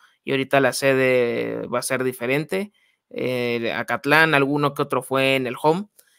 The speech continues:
y creo que eso es lo que va, va, va a estar, eh, interesante esta parte de,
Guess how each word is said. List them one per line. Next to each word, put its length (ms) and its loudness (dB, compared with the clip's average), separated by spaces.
y 640 -6
creo 240 -4
que 160 0
eso 160 -4
es 100 -6
lo 160 -4
que 220 -2
va, 680 4
va, 140 4
va 140 4
a 20 0
estar, 480 4
eh, 560 -6
interesante 640 -6
esta 240 -8
parte 400 -2
de, 460 -4